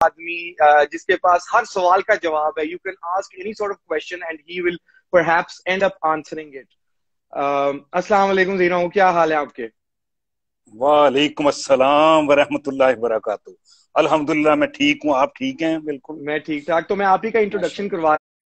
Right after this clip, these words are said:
Speaker 1: मेरे मेंटर रहे हैं वो आदमी, अ, जिसके पास हर सवाल का जवाब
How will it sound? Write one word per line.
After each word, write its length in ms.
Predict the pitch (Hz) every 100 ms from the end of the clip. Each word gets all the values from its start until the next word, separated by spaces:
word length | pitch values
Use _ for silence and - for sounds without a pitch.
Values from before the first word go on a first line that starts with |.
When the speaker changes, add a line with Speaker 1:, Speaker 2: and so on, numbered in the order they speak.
| _ 160
Speaker 1:
मेरे 200 | 165 190
मेंटर 360 | - 185 180
रहे 120 | 170
हैं 180 | 170 170 165
वो 160 | 185 175 - _ _ -
आदमी, 520 | 160 165 170 170 170 156
अ, 200 | 147 147 147
जिसके 240 | 165 190
पास 340 | 175 180 175 -
हर 120 | 226
सवाल 360 | 214 190 180 196
का 140 | 214
जवाब 360 | 185 165 151